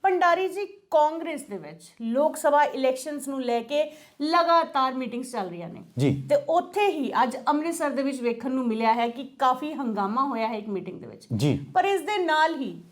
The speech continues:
Speaker 1: ਨਵਜੋਤ ਸਿੰਘ ਸਿੱਧੂ ਦੇ ਕਰੀਬੀਆਂ ਨੂੰ ਸਸਪੈਂਡ ਕੀਤਾ ਜਾ ਰਿਹਾ ਹੈ, ਜਿਹਨੂੰ ਲੈ ਕੇ ਉਹ ਕਾਫੀ ਭੜਕੇ ਹੋਏ ਨੇ।
Speaker 2: ਦੇਖੋ, ਤੁਹਾਡੇ ਦੋ ਸਵਾਲ ਨੇ ਕੋਲਿਨ। ਪਹਿਲੇ ਤੇ ਗੱਲ ਕਰਾਂਗੇ, ਜਿਹੜੀ ਅੱਜ ਮੀਟਿੰਗ ਹੋਈ ਅੰਮ੍ਰਿਤਸਰ ਦੇ ਵਿੱਚ, ਇੱਥੇ ਆਏ
Speaker 1: ਹੂੰ।
Speaker 2: ਸਨ ਕਾਂਗਰਸ ਦੇ ਜਿਹੜੇ ਇੰਚਾਰਜ ਨਵੇਂ ਬਣਾਏ ਗਏ ਨੇ, ਦਵਿੰਦਰ ਯਾਦਵ।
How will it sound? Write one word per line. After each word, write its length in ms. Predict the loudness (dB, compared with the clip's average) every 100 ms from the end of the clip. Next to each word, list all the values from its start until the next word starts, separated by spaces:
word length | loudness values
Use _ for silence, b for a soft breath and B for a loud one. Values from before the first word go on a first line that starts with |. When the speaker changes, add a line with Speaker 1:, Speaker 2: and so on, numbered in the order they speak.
| b b b -2
Speaker 1:
ਨਵਜੋਤ 640 | 0 0 0 2 2 2
ਸਿੰਘ 200 | -4 -4
ਸਿੱਧੂ 360 | -6 -6 -6
ਦੇ 120 | -6 -8
ਕਰੀਬੀਆਂ 680 | -8 -4 -2 0 0 0
ਨੂੰ 100 | 0 -4 -6
ਸਸਪੈਂਡ 460 | -8 -6 -2 -2 -2
ਕੀਤਾ 260 | -4 -6
ਜਾ 200 | -6 -8
ਰਿਹਾ 100 | -12
ਹੈ, 60 | -12
ਜਿਹਨੂੰ 320 | -2 0 2
ਲੈ 200 | 4 4
ਕੇ 180 | 2 -2
ਉਹ 100 | -2
ਕਾਫੀ 340 | 0 0 0
ਭੜਕੇ 420 | -2 -2 -2 -4
ਹੋਏ 180 | -4 -4
ਨੇ। 120 | -8 -14 -20 _ b b b b b
Speaker 2:
ਦੇਖੋ, 160 | 0 2
ਤੁਹਾਡੇ 220 | 4 4
ਦੋ 280 | 6 6 4
ਸਵਾਲ 300 | 4 4 2
ਨੇ 80 | 2
ਕੋਲਿਨ। 280 | 0 0 2
ਪਹਿਲੇ 240 | 4 4
ਤੇ 140 | 4
ਗੱਲ 120 | 4 4
ਕਰਾਂਗੇ, 380 | 4 2 2
ਜਿਹੜੀ 280 | 2 2 4
ਅੱਜ 80 | 4
ਮੀਟਿੰਗ 340 | 4 4 4
ਹੋਈ 160 | 2 0
ਅੰਮ੍ਰਿਤਸਰ 320 | 0 -2 0
ਦੇ 140 | 0 2
ਵਿੱਚ, 260 | 0 -2
ਇੱਥੇ 280 | -2 -2 2
ਆਏ 120 | 2
Speaker 1:
ਹੂੰ। 80 | 4
Speaker 2:
ਸਨ 300 | 2 2 0 0
ਕਾਂਗਰਸ 340 | 2 4 2
ਦੇ 100 | 2
ਜਿਹੜੇ 220 | 2 0 -2
ਇੰਚਾਰਜ 420 | -2 2 4 4
ਨਵੇਂ 240 | 2 0
ਬਣਾਏ 300 | 0 0 0
ਗਏ 120 | 0
ਨੇ, 120 | 0 0
ਦਵਿੰਦਰ 680 | 0 -2 0 4 4 4 0
ਯਾਦਵ। 320 | -4 -8 -10